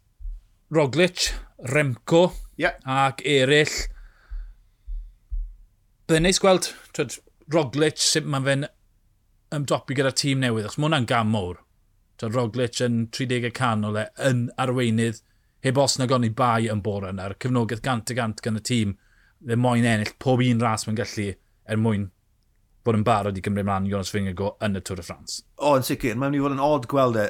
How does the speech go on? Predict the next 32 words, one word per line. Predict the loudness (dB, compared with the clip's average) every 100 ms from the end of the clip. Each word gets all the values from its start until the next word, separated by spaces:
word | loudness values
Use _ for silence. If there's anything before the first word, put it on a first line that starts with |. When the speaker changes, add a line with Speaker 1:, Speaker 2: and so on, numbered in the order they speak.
| -2
Speaker 2:
yn | -4 -4 -6
crys | -4 -4 -6
bora. | -6 -4 -4 -6 -8 _ _ _ _ -8
Yy, | -4 -2 -2 -2 -6 _ -8
yn | -6
sicir. | -4 -4 0
A | 2 2 0
darllenes | -4 -4 -4 -4
i | -4 -2
yn | 0
ddiweddar, | 0 2 2 2
oedd | 0
e'n | -2 0
rili | 0 2 2
neis | 2 -2
i | -2
glywed, | 0 2 0 -2 -10 -20 -20 -4
yy, | -4 -2
Sepp | 0 0 0 -2
Kuss | -2 -2 -8 -12 0
a | 4 4 4 4
Jonas | 4 4 2 -2
Vingegaard | -4 -2 -2 -4 -6 -8 _ _ _ -6
yn | -2
gweud | 2 2 2 -2 -10 _ _
bod | -2
nhw'n | 0
mynd | 4
i |
weld | 4 4 -2 -4
isie | 0 2 4 4 2
Roglic. | 2 2 0 -2